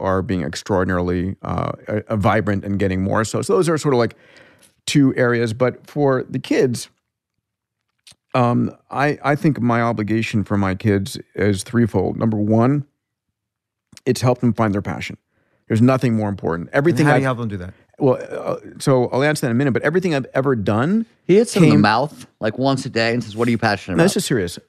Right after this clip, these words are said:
Speaker 1: Every, every, every, when I was a kid, my passion was space. It was Apollo and Star Trek. That caught me. My parents wanted me to become a doctor, and it was Apollo and Star Trek that lit me on fire. And everything I've ever done and learned was driven by that personal passion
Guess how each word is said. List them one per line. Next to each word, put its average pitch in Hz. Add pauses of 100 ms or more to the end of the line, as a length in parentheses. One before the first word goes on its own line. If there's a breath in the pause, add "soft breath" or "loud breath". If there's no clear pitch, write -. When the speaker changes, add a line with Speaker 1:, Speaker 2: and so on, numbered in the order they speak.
(160)
Speaker 1:
Every, 180
every, 185 (160)
every, 170
when 151
I 151
was 190
a 151
kid, 127
my 139
passion 156
was 117 (180)
space. 185
It -
was 120
Apollo 156
and 156
Star 175
Trek. - (640)
That 123 (100)
caught -
me. 90
My 120
parents 147
wanted 147
me 139
to 127
become 139
a 139
doctor, 101 (720)
and 117
it 123
was 120
Apollo 127
and 127
Star 113
Trek 117
that 104
lit 120
me 123
on 110
fire. 98
And 98
everything 143
I've 131
ever 120
done 113
and 104
learned 135
was 117
driven 123
by 101
that 101
personal 101
passion 92